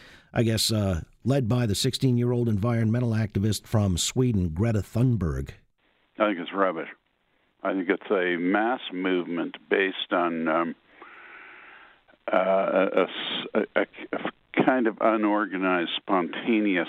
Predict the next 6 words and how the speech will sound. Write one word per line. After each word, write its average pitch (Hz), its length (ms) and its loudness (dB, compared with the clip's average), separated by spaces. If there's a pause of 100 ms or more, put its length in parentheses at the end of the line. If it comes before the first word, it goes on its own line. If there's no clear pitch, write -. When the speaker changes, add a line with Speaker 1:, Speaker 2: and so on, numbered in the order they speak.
Speaker 2:
alliance 82 640 0 (160)
between, 85 580 -2 (1000)
um, 85 800 0
people 120 400 2
who 92 160 0
are 85 200 2